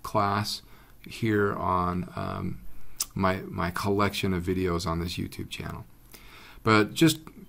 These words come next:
bear with me and just say, "Yeah, okay,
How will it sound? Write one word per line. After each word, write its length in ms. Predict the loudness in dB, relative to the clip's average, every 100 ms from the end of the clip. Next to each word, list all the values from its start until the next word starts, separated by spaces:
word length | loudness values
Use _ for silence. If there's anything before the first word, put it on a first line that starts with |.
| -20 -20 -20 -10
bear 340 | 2 4 6 8
with 240 | 6 6
me 140 | 4
and 100 | 4
just 220 | 4 4 4
say, 380 | 4 4 4
"Yeah, 280 | 4 8 10
okay, 400 | 8 6 -2 -6